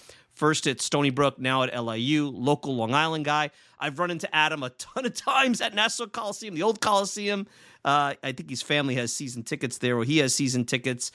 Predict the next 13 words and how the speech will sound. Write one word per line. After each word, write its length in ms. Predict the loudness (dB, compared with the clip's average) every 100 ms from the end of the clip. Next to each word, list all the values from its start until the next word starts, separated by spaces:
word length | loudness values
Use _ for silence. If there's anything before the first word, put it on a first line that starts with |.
| -16 -6
But 120 | 2 2
I 60 |
had 80 | 2
a 40 |
chance 280 | -2 -6 -6
to 60 | -8
catch 220 | -10 -10
up 80 | -4
with 100 | 0
Adam 280 | 0 0 -6 -2
earlier 320 | 0 0 0
this 240 | -2 -2
week, 360 | 2 2 2